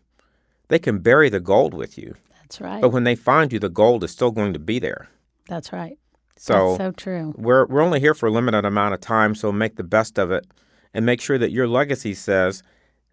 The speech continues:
Speaker 1: "That's an individual that really took the time and energy to make a difference."
Speaker 2: Yeah, that's exactly right. Well, and I, it's, I believe that firmly.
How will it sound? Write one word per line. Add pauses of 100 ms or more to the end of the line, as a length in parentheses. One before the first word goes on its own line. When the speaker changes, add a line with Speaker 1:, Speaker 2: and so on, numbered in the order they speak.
Speaker 1:
"That's
an
individual
that (320)
really
took (340)
the
time (200)
and
energy (120)
to
make
a
difference."
Speaker 2:
Yeah, (180)
that's
exactly
right.
Well,
and
I,
it's, (420)
I
believe
that
firmly.